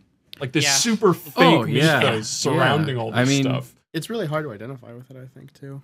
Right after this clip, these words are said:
Speaker 1: Yeah.
Speaker 4: Like,
Speaker 3: Yeah, I
Speaker 4: just
Speaker 3: think,
Speaker 4: how
Speaker 3: I
Speaker 4: far
Speaker 3: think,
Speaker 4: back it is.
Speaker 3: I mean, maybe we should talk about this more, but,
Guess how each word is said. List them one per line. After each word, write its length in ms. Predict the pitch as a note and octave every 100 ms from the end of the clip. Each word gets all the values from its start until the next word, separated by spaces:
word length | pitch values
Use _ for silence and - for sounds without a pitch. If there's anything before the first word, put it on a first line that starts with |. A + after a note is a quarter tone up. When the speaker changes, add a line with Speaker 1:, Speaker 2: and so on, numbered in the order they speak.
| _ -
Speaker 1:
Yeah. 300 | F3 G3+ A#2
Speaker 4:
Like, 80 | -
Speaker 3:
Yeah, 100 | D3+
I 60 | D#3+
Speaker 4:
just 260 | A2+ B2+
Speaker 3:
think, 0 |
Speaker 4:
how 60 | C#3
Speaker 3:
I 20 |
Speaker 4:
far 80 | A#2+
Speaker 3:
think, 240 | F#3 F#3 G#2+
Speaker 4:
back 200 | A2 -
it 60 | G#2+
is. 140 | C#3
Speaker 3:
I 60 | B2
mean, 160 | A2+ A#2
maybe 200 | B2 C3
we 120 | G#2+
should 240 | - G2+ -
talk 280 | - E3+ D3+
about 240 | B2 F2 -
this 180 | F#2 G2
more, 420 | G#2+ G#2+ F2+ - - _ _ - -
but, 260 | G#2+ G2